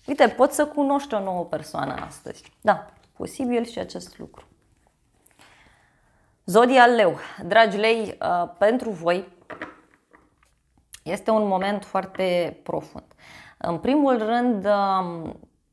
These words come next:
în prima parte a zilei, uite, ai de rezolvat ceva legat de o rudă, legat de niște acte, poate închizi un contract, poate iei o hotărâre împreună cu cineva anume.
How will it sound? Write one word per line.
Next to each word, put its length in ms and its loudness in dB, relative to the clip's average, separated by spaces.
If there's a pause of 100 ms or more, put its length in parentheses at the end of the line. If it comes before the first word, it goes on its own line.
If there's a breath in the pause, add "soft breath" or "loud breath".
în 120 -8
prima 340 2
parte 340 2
a 100 2
zilei, 440 -4
uite, 440 -4
ai 160 -4
de 60 -4
rezolvat 500 -2
ceva 340 -6
legat 320 -2
de 100 -4
o 160 -2
rudă, 280 -4
legat 300 -2
de 60 -4
niște 320 -8
acte, 400 -4
poate 280 -6
închizi 320 -10
un 100 -10
contract, 640 -8
poate 300 -8
iei 180 -2
o 100 -2
hotărâre 640 -2
împreună 400 -6
cu 140 -12
cineva 500 -6
anume. 440 -6